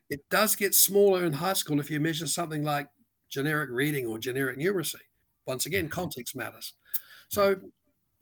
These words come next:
Speaker 1: I've given you a long-winded answer, but the answer is
Speaker 2: <laughs>
Speaker 1: context matters.
Speaker 2: Yeah. Context always matters, uh, but it is a good guideline in terms of impact.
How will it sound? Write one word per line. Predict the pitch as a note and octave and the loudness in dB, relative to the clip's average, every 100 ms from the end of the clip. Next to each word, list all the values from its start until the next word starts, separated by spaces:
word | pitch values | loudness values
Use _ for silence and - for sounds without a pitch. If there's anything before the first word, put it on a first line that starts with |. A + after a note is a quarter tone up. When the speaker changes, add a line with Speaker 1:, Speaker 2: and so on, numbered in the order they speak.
| - - _ - - - | -20 -20 _ -18 -10 -6
Speaker 1:
I've | E3+ | -2
given | A3 G3+ | 0 4
you | F3+ | 4
a | |
long-winded | E3 G3+ G3 F#3 E3 | 6 4 4 4 4
answer, | E3 F3 - C3+ - | 0 0 -2 -6 -10
but | - | -8
the | D3 F3+ | 0 0
answer | F#3 E3+ | 0 0
is | A2 | -2
Speaker 2:
<laughs> | - | -2
Speaker 1:
context | D#3 C#3 C#3 C#3 | -8 -8 -8 -6
matters. | A#2 A#2 - - _ _ _ _ _ - | -6 -8 -12 -14 _ _ _ _ _ -12
Speaker 2:
Yeah. | D2+ C2 - _ _ _ | -10 -10 -16 _ _ _
Context | - A2 A#2+ A2 B2 | -4 0 2 4 4
always | A#2 A2+ | 4 4
matters, | A#2 G#2+ G#2+ G2+ - | 4 6 6 6 4
uh, | G#2 G2+ F#2 | 2 2 4
but | G#2 | 4
it | G#2+ | 6
is | G#2 | 4
a | G2 | 4
good | G#2+ F#2 | 2 4
guideline | G2+ G2 G2 F#2+ F#2+ E2+ | 4 4 2 0 0 -2
in | E2+ | -4
terms | G2+ F2 E2+ | -2 -2 -4
of | E2+ | -6
impact. | F2 F2 E2 E2 | -6 -4 -6 -8